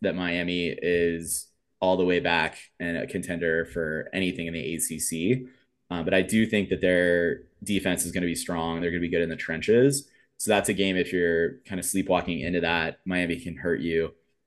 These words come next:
um, in kind of a low-scoring, messy game. The week after that, Ben, you talked about it, up to Raleigh for at N C State. That could be a letdown for Miami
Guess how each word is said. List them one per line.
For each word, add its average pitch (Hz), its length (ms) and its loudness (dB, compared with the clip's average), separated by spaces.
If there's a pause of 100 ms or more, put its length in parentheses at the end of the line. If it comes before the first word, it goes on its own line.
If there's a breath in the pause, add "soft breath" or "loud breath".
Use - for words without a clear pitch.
um, 82 140 -6
in 85 80 -4
kind 92 220 -2
of 82 40 2
a 82 60 -4
low-scoring, 85 480 0
messy 78 320 -4
game. 80 540 -4 (920)
The 110 60 -2
week 117 200 6
after 110 220 6
that, 95 220 4
Ben, 92 160 2
you 90 120 -2
talked 85 260 -4
about 76 200 -6
it, 69 160 -6 (140)
up 95 180 -4
to 90 180 -4
Raleigh 85 340 2
for 85 160 -2
at 78 220 0
N 82 160 -2
C 82 180 -6
State. 80 460 0 (540)
That 104 180 2
could 123 140 6
be 113 360 6
a - 120 -2
letdown 101 520 2
for 107 100 -4
Miami 92 840 0